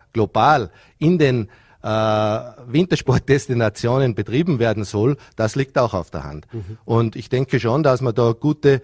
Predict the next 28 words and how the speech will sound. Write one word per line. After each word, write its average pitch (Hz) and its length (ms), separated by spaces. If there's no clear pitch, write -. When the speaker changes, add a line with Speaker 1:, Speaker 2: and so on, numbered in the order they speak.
Speaker 1:
und 117 120
vernünftige 117 540
Lösungen 113 420
finden 98 300
kann. 69 240
Speaker 2:
Mhm. 104 240
Ist 151 220
es 170 120
auch 160 240
so, 151 280
dass 147 200
man 143 280
sagt, - 360
äh, 135 300
für 120 140
die 123 340
Sp-, - 200
äh, 127 120
für 117 100
die 120 300
Sportler 131 380
selber 135 260
natürlich, 110 500
äh, 113 40
eine 107 440
gewisse, 113 520
äh, 104 320
andere 113 540